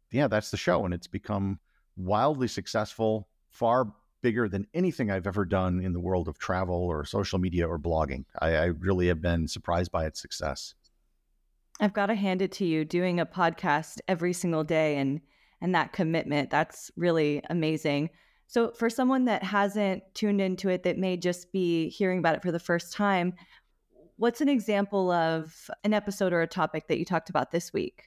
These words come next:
Speaker 1: So tomorrow's episode that I still have to write is about the domestication of cats. The one I did previously was about the Manila galleons, and this was the Spanish ships and the trade routes between Manila in the Philippines and Acapulco. And, uh,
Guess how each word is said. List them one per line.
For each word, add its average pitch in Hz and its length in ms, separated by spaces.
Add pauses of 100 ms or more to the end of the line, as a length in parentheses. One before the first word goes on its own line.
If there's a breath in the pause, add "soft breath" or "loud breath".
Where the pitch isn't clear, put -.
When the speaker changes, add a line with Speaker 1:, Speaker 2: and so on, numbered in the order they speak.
(120)
Speaker 1:
So 120 540
tomorrow's 123 440
episode 131 480
that 110 60
I 101 40
still 104 200
have 107 100
to - 80
write 90 400
is 101 140
about 98 180
the - 80
domestication 98 720
of 85 140
cats. - 640 (320)
The 98 440 (300)
one 117 260
I 120 80
did 110 180
previously 120 480
was 123 140
about 101 240
the 104 80
Manila 101 380
galleons, 107 600
and 107 100
this 104 140
was 98 220
the 95 220
Spanish - 840 (380)
ships - 420
and 107 100
the 92 40
trade 139 340
routes 101 300
between 104 420
Manila 110 320
in 107 100
the 101 60
Philippines 123 520
and 98 80
Acapulco. - 720 (280 soft breath)
And, 90 420
uh, 85 460